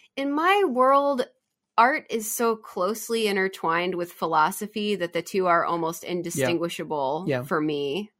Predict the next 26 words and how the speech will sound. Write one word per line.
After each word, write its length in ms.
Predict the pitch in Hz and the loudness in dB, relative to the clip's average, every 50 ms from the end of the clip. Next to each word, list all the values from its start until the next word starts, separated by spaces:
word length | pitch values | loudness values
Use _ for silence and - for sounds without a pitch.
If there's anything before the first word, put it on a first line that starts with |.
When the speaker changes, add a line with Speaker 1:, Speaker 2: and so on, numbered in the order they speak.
| _ _ - | _ _ -2
Speaker 1:
Um, 540 | 165 160 156 139 143 143 143 160 147 107 - _ _ - | 0 0 0 0 -2 -4 -4 -4 -6 -6 -10 _ _ 0
and 320 | 160 165 165 165 165 170 | 0 0 2 0 -2 -2
so, 560 | - - - 175 165 160 160 160 160 156 - - _ | -4 -2 0 0 2 2 2 2 0 0 -2 -2 _
uh, 320 | - 160 147 147 147 117 - - | 0 2 2 2 0 0 -2 0
what, 180 | - 196 190 - | 2 2 2 2
<laughs> 100 | - 185 | 2 -2
you 140 | 233 233 226 | 4 4 4
know, 160 | 208 165 175 - - _ - | 4 4 -2 -4 -6 _ 0
you 200 | 202 214 208 214 | 2 2 2 2
could 160 | 214 233 196 | 2 0 0
even 220 | 196 185 170 175 180 | 0 0 -2 -4 -4
say, 180 | - 170 165 | -2 -2 -2
"Well, 160 | 160 165 165 | 0 2 2
I'm 160 | 170 175 180 170 | 2 2 2 0
a 40 | |
philosopher, 840 | 170 - 185 156 165 165 175 190 - - 175 - 170 160 160 156 151 160 | -2 -2 0 4 6 6 6 6 4 -6 -8 -4 -4 -2 -2 -4 -4 -2
but, 220 | 170 156 151 - - - | -2 -4 -4 -4 -4 -2
you 120 | 190 185 | 0 0
know, 240 | 160 151 147 151 - - | 2 0 0 -2 0 0
all, 280 | 139 165 160 160 151 - | 0 2 2 0 0 0
all 160 | 160 170 170 | 0 2 2
my 140 | 165 160 170 | 2 0 -2
stuff 360 | 165 - - 175 165 165 - | -4 -2 2 2 2 2 0
is 140 | 170 165 165 | -6 -8 -4
done 260 | - 170 160 156 156 156 | -2 0 0 2 0 0
in 280 | 147 147 151 160 170 | -2 -2 -4 -6 -8